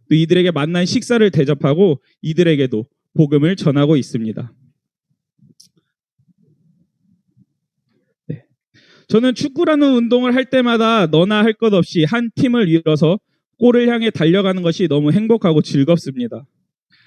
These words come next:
한몸 에프씨 또한 영혼 구원이라는 골을 향해 너나 할 것 없이 영혼을 섬기며 사랑해주는 팀이 되었으면 좋겠습니다.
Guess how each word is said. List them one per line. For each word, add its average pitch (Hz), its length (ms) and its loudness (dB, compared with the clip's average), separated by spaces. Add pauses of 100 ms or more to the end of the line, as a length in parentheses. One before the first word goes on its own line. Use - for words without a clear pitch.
(260)
한몸 277 360 2
에프씨 247 500 0
또한 202 500 0
영혼 208 440 0
구원이라는 185 640 0
골을 233 340 2
향해 202 400 -6 (240)
너나 160 380 0
할 180 120 2
것 202 220 0
없이 170 480 0
영혼을 165 360 2
섬기며 190 560 0 (320)
사랑해주는 196 760 0
팀이 220 260 0
되었으면 151 540 -2
좋겠습니다. 123 680 -6